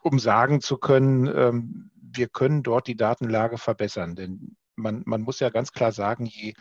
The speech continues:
je eindeutiger, je strukturierter, je, äh, durchgängiger, äh, die Historie eines Infrastrukturobjektes, sei es jetzt eine Brücke oder, oder eine Maschine oder irgendetwas anderes, äh, bekannt ist,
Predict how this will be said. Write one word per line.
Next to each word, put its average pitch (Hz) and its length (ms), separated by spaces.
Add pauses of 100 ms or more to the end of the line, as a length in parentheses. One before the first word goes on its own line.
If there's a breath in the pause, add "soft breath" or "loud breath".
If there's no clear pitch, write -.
(440 loud breath)
je - 280
eindeutiger, 131 760
je 107 160
strukturierter, - 880
je, 113 480
äh, 107 240
durchgängiger, 117 1000
äh, 104 300 (420 loud breath)
die 131 80
Historie 151 680
eines 110 680 (240)
Infrastrukturobjektes, - 1900
sei 101 160
es 110 100
jetzt - 200
eine 98 100
Brücke 147 340
oder, 107 380
oder 98 160
eine 104 160
Maschine 131 500
oder 104 220
irgendetwas 107 480
anderes, - 460 (100)
äh, 104 220 (120)
bekannt 117 640
ist, - 380